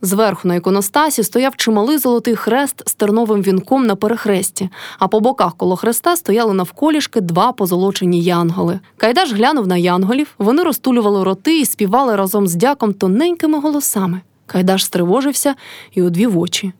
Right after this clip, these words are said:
Глянув він на намісні образи, і вони співають. А разом з ними співають усі образи в церкві. Кайдаш перелякався і став на ноги. Слухав він і дивується. Кайдаш повертав головою на всі боки,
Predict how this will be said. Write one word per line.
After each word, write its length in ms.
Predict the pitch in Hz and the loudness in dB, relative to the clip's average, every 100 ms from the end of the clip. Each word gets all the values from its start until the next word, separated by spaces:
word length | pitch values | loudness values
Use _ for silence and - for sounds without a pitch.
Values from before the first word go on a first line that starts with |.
| _ _ | _ _
Глянув 360 | 196 262 285 240 | 0 2 2 2
він 180 | 262 254 | 2 2
на 100 | 247 | 2
намісні 480 | 247 254 233 233 208 | 2 2 0 -2 0
образи, 500 | 240 247 294 285 320 - - _ - | 0 2 2 0 -2 -6 -20 _ -4
і 80 | |
вони 240 | 185 190 233 | 0 2 2
співають. 640 | - 247 226 214 214 - _ _ _ - | 0 0 0 0 -4 -12 _ _ _ -2
А 60 | 190 | 0
разом 260 | 214 240 | 2 2
з 40 | 226 | 2
ними 220 | 320 262 | 2 0
співають 420 | - 214 262 226 | 0 0 0 -2
усі 240 | 208 196 - | -2 -2 0
образи 460 | - 202 214 196 | 0 0 0 -2
в 60 | 190 | -4
церкві. 480 | - 170 - 185 185 _ _ | -4 -4 -4 -6 -8 _ _
Кайдаш 360 | - 185 190 202 | -4 0 0 0
перелякався 680 | 208 202 202 202 302 - | 0 2 2 2 0 0
і 40 | 185 | -2
став 240 | - 196 | 0 0
на 120 | 208 | 2
ноги. 360 | 226 175 180 180 - | 0 0 -2 -4 -6
Слухав 600 | - - 233 359 254 196 | -6 0 2 2 0 0
він 220 | 175 170 - | 2 0 0
і 100 | 196 | 0
дивується. 680 | 240 220 180 165 - 170 170 - | 2 2 0 0 -4 -6 -8 -8
Кайдаш 340 | - 190 269 | -2 2 0
повертав 380 | - 208 208 240 | 0 -2 0 -2
головою 460 | 185 208 208 220 202 | 0 0 0 0 0
на 100 | 190 | 0
всі 220 | 190 220 | 0 0
боки, 400 | 180 170 269 294 | 0 0 0 0